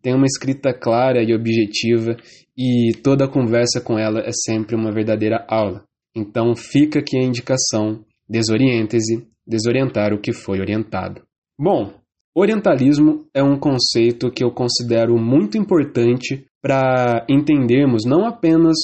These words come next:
os muitos conflitos ocorridos na região do Oriente Médio no século vinte, mas pra refletirmos sobre toda a situação em que o mundo se encontra hoje.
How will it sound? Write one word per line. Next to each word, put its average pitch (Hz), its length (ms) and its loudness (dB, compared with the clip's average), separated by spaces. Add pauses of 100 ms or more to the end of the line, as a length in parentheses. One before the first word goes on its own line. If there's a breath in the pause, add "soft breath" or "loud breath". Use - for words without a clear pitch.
(140)
os 139 100 -2
muitos 147 380 2
conflitos 131 880 0 (320)
ocorridos 123 640 0
na 110 100 2
região 107 420 0
do 101 60 0
Oriente 101 380 -2
Médio 117 340 2
no 120 100 -2
século 147 360 0
vinte, 135 440 0 (240)
mas 143 300 0
pra 165 400 2
refletirmos 180 760 0 (200)
sobre 123 760 2
toda 120 520 0
a 110 60 -6
situação 117 840 -2 (360 loud breath)
em 131 120 -4
que 302 140 0
o 294 40 6
mundo 294 300 4
se - 160 0
encontra 135 480 0
hoje. 95 340 -4